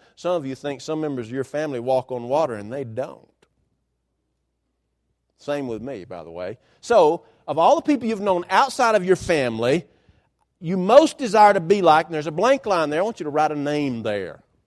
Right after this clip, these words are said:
Of all the people I've known outside of my family, I most desire to be like, and in that blank, write the name of a person.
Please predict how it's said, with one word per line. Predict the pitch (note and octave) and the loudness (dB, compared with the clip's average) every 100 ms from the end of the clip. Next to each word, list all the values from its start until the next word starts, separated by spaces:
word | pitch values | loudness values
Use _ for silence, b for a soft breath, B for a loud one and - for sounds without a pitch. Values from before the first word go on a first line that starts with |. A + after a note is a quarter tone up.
| _ _ _ _ _ _ _ _ _ _ _ _ - | _ _ _ _ _ _ _ _ _ _ _ _ -10
Of | F3 | 2
all | B3 E4 | 10 10
the | E4+ | 8
people | C#4+ C4 A#3 A3 | 0 0 4 4
I've | G#3+ | 4
known | A3 B3 A#3+ G#3 | 2 2 2 2
outside | B3 D4+ - C4 A#3+ | 2 2 2 2 2
of | A3 | 2
my | G#3 | -2
family, | G3 F#3+ E3+ D#3+ D#3+ | 0 0 0 0 0
I | F3+ G3 | 0 2
most | G3 C#4+ D#4+ - A#3+ | 6 8 8 2 -10
desire | G#3+ A3+ G3 G#3 G#3 G3 | -8 -2 2 4 4 2
to | F3+ G3+ | 2 0
be | D3+ F#3+ F#3+ | 4 4 6
like, | E3+ D#3 D#3 - _ _ _ _ _ _ _ _ | 6 6 4 0 _ _ _ _ _ _ _ _
and | C#3+ | -4
in | G#3+ C#4 | 0 2
that | C4 G3 | 2 2
blank, | G3+ G3+ G3+ | 2 2 2
write | F3+ G3 | 4 4
the | G3 | 4
name | F#3 F#3 F#3 | 2 4 4
of | E3+ | 2
a | D#3 | 2
person. | F3+ D#3+ C#3 B2+ F2 | 4 4 4 -8 -16